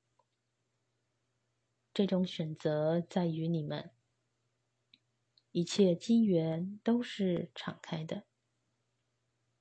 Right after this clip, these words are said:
上师们的讯息。问候你们，这是艾瑟瑞尔，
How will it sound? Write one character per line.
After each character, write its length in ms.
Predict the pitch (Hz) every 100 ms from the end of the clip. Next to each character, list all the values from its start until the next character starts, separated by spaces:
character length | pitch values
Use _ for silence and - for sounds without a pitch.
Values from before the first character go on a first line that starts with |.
| _ _ _ _ _ _ _
上 280 | - 208 190
师 120 | -
们 200 | 196 180
的 80 | 170
讯 200 | 165 180
息。 520 | 165 - 151 151 165 - _ _ _ _ _ _ _ _ _ _ _ _ _ _ _ -
问 200 | 254 240
候 220 | - 247
你 140 | 190 165
们， 380 | 160 160 190
这 120 | 214 202
是 180 | -
艾 240 | 196 196 185
瑟 240 | - 175
瑞 220 | 165 165
尔， 320 | 160 175 -